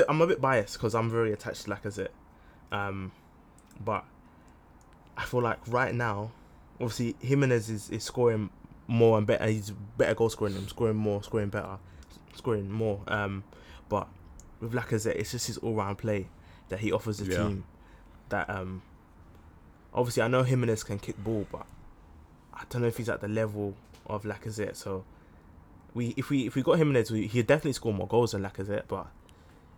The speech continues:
Speaker 1: I don't know, I don't know. I'm a bit attached to, to Lacazette, so you're probably asking the wrong Arsenal fans, but a lot of Arsenal fans would. I'll tell you that now. I've seen it on Twitter.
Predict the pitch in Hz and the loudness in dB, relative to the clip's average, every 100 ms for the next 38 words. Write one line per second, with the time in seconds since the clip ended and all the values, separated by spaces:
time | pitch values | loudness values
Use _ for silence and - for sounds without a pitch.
0 | - - - - - - 113 110 110 107 | -20 -20 -20 -18 -10 -8 -8 -6 -6 -4
1 | 104 113 113 110 - 113 117 120 113 120 | -4 0 2 2 0 0 2 4 4 4
2 | 110 120 - - 107 - 107 - 104 104 | 4 0 -4 -4 -6 -4 -4 -4 -4 -4
3 | - 98 101 - 113 113 135 107 113 104 | -4 -6 -6 -6 -2 2 4 4 2 0
4 | 104 98 - 104 95 98 101 - - - | 0 -2 -4 -8 -10 -8 -6 -8 -10 -20
5 | - - 127 143 127 95 117 117 110 107 | -8 2 8 10 8 4 0 0 -2 -2
6 | 104 101 - 113 - 117 104 - 101 95 | -2 -2 0 -2 2 2 2 0 -2 -2
7 | - 104 - 117 95 104 117 95 | 0 0 0 -2 -2 -2 -2 -2